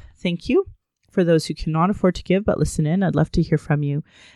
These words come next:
at native Y Y C at gmail dot com, where you can send in your comments or questions. We are also on iTunes, Google Play, and Stitcher. And I want to end with my beautiful cousin in mind. When I si-, uh, side-eye all the Calgary rabbits,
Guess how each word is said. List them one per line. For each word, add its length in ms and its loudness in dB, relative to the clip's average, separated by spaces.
at 200 0
native 340 4
Y 160 4
Y 200 0
C 300 2
at 120 0
gmail 420 0
dot 200 0
com, 300 2
where 120 6
you 80 4
can 160 0
send 240 2
in 100 0
your 120 -2
comments 420 -2
or 40 -4
questions. 640 -2
We 120 2
are 100 4
also 320 2
on 240 -2
iTunes, 440 2
Google 300 0
Play, 260 2
and 120 -2
Stitcher. 600 -2
And 160 6
I 80 6
want 220 6
to 40 2
end 460 4
with 180 4
my 140 6
beautiful 360 2
cousin 360 4
in 120 4
mind. 520 4
When 180 6
I 120 8
si-, 200 2
uh, 580 6
side-eye 640 6
all 160 6
the 140 2
Calgary 480 4
rabbits, 760 2